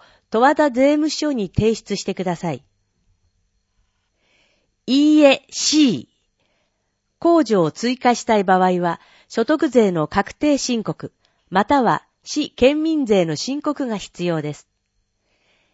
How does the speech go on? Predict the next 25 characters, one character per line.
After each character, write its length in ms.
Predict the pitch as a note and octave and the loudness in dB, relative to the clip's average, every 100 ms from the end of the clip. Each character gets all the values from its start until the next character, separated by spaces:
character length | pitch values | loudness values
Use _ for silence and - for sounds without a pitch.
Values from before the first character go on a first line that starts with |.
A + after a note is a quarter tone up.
| _ _ | _ _
年 300 | F#3+ A#3+ C#4 | 0 2 2
金、 560 | C4+ A#3+ A3+ F#3+ - _ | -2 -4 -4 -4 -12 _
給 220 | - C4+ D4+ | -4 0 2
与 140 | D4+ | 0
収 220 | - D4 | 0 -2
入 200 | A#3 G3+ | 0 -2
か 120 | - D3 | -4 -6
ら 140 | B2+ | -8
所 180 | - G#3 | -6 -4
得 240 | C#4+ D4 | -2 -2
税 200 | A#3+ G#3 | 0 0
が 120 | F3 D#3+ | 0 0
源 220 | G#3 D4 | 0 0
泉 300 | D4+ C#4+ C#4 | -2 -4 -2
徴 240 | C#4+ C4+ | 0 0
収 180 | - F#3 | -2 -6
さ 160 | - E3 | -4 -4
れ 100 | F3+ | -4
て 140 | F#3 | -6
い 80 | F3 | -6
て、 260 | _ F3+ - _ _ _ _ | _ -10 -10 _ _ _ _
控 240 | - D4 A#3+ | 0 2 2
除 200 | F#3+ D#3 | 0 -2
を 80 | |
つ-、 360 | - - A#3 | -6 -8 -8